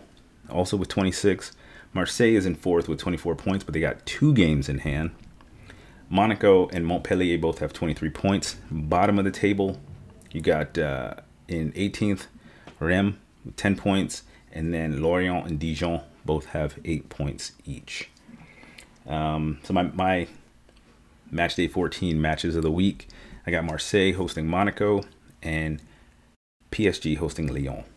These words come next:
Moving on to La Liga. Uh, Friday, we had Athletic Club zero, Celta Vigo two. On Saturday,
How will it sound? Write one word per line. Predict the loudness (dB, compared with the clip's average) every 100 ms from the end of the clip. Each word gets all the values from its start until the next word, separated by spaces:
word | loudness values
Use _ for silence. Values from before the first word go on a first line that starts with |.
| _ _ _ _ _ -20 -20 -20 -20 _ -20 -20 -20 -16 -4
Moving | 2 4
on | 2 2
to | 0
La | 2 2
Liga. | 2 2 2 0 -2 -8 _ _ _ -20 -20 -20 -16 -10
Uh, | -8 -8
Friday, | 2 6 6 6
we | 4
had | 0 0 -2 -6 -20 -10
Athletic | -6 0 0 0
Club | 0 0
zero, | 2 2 4 2 0 -8 -14
Celta | -4 -2 -2
Vigo | -4 -2 -2 -4 -8
two. | -2 2 2 -2 _ _ -20 -20 -20 -20 -10
On | -10
Saturday, | 0 2 4 4 2 0